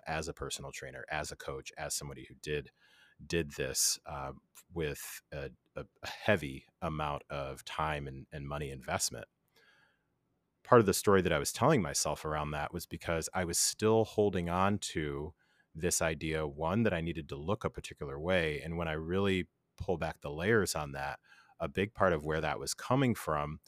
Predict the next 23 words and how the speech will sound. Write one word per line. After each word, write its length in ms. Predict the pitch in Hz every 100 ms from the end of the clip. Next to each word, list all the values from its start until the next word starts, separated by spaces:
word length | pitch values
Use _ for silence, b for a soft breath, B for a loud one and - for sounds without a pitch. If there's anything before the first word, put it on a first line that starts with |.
| B B B
was 260 | 87 82 78
that 220 | 82 80
I 160 | - 80 -
also 800 | 101 127 - - 73 71 78 - -
was 360 | 80 78 76
telling 320 | - 92 87
myself 460 | 82 78 - 82 -
this 180 | - 76
story 680 | - - 95 98 - 71 69 B B B
about 420 | - - 78 73 80
not 340 | 82 87 -
being 300 | 82 80 78 -
as 300 | 80 87 85 -
athletic, 720 | 80 - - 78 98 - - _ b b b
uh, 340 | 76 73 71 69 -
as 320 | 80 73 -
a 40 |
teenager 720 | - 104 95 92 - 85 85
or 280 | - 78 71
even 260 | 73 80 78
a 60 |
few 180 | 73 80
years 340 | 78 71 71